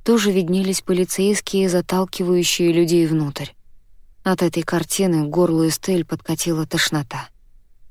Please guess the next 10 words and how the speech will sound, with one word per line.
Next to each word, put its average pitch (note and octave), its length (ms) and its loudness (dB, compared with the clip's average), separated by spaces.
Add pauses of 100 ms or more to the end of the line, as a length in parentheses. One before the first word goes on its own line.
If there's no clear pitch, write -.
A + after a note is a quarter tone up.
(300)
Она F3+ 220 2
бросилась D#3+ 540 0
через E3 280 0
всю - 200 -2
квартиру D#3+ 540 0
к D3 80 -4
двери, E3+ 460 0 (420)
распахнула G#3+ 640 2
ее F#3 300 4
настежь F#3+ 560 -2